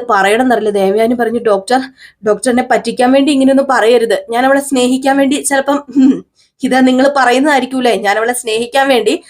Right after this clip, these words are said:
ആദർശ് മോനും ജയേട്ടനൊക്കെ നേരത്തെ ഈ കാര്യം ഇവിടെ വന്ന് പറഞ്ഞു കാണൂലേ?" ഒരിക്കലും, ഒരിക്കലും അതുകൊണ്ടൊന്നും അല്ല ഞാൻ പറയുന്നത്.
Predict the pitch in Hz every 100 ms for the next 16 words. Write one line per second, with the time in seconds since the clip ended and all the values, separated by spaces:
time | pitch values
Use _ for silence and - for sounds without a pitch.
0 | - - 214 214 247 262 277 247 240 277
1 | 247 233 247 277 285 269 233 247 269 277
2 | 269 269 277 269 277 277 254 233 294 294
3 | 233 226 208 - _ _ - 185 190 196
4 | 202 - _ _ _ _ _ _ 247 254
5 | 269 311 262 190 196 196 190 190 190 190
6 | 190 190 180 190 180